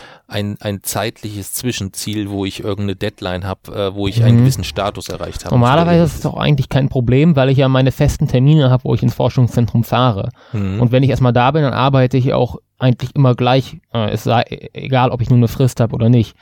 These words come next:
Speaker 2: Wenn ich dann eine Frist hab, ist es eher so, dass ich einfach länger arbeiten muss. Aber es ist nicht so, dass ich mir irgendwie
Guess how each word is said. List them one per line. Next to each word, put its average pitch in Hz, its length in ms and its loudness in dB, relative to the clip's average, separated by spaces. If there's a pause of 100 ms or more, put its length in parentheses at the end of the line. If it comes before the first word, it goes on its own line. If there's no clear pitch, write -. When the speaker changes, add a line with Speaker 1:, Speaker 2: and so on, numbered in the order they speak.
(480)
Speaker 2:
Wenn - 800 -2
ich 139 100 4
dann 135 140 2
eine 131 80 4
Frist - 320 2
hab, 147 140 2
ist 135 140 0
es 131 40 0
eher 135 240 2
so, 135 100 0
dass 123 120 0
ich 120 80 0
einfach 117 180 0
länger 131 260 4
arbeiten 104 480 0
muss. - 220 -4
Aber 113 160 0
es 110 80 0
ist - 40 0
nicht 131 140 4
so, 123 100 -2
dass 120 140 2
ich 113 60 0
mir 120 120 4
irgendwie 117 360 2